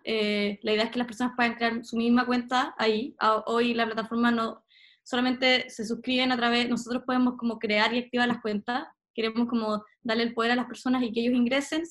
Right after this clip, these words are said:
ellos se creen su cuenta. Eh, esto, ese va a estar listo ahora, así que nuestro próximo paso es que las personas ingresen y que tengamos nuestros primeros clientes ya como frecuentes que paguen el programa, y no solamente organizaciones, sino que sean usuarios finales.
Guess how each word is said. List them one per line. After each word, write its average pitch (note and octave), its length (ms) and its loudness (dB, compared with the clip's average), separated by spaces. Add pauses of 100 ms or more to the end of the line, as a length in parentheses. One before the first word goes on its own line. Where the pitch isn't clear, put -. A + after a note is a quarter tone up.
ellos A#3+ 180 -2
se A#3+ 80 -6
creen A#3+ 200 0
su A#3+ 100 -6
cuenta. A#3+ 400 -2 (600)
Eh, G#3 840 0 (400)
esto, B3+ 180 -4
ese B3+ 340 0
va B3+ 80 2
a - 20 2
estar B3+ 160 0
listo B3+ 200 -2
ahora, C#4+ 300 4 (160)
así - 180 -4
que B3+ 120 -2
nuestro B3 340 -2
próximo B3+ 340 0
paso C4+ 320 -2
es C#4 380 0
que B3+ 80 -2
las A#3+ 120 0
personas C4+ 420 4
ingresen D4+ 600 2
y B3 100 -2
que A#3 100 -2
tengamos B3+ 500 4
nuestros C4 380 -4
primeros C4 460 2
clientes B3+ 760 -2 (480)
ya A#3+ 240 4
como B3 180 4
frecuentes A#3+ 680 0
que A#3+ 80 -4
paguen A3+ 240 0
el A#3 80 -4
programa, A3+ 540 2
y A3+ 40 -6
no A3 60 -4
solamente A#3 400 -2
organizaciones, A3 600 -6
sino G#3 120 -4
que G#3 80 -4
sean G#3 220 0
usuarios G#3+ 340 -2
finales. G3+ 400 -2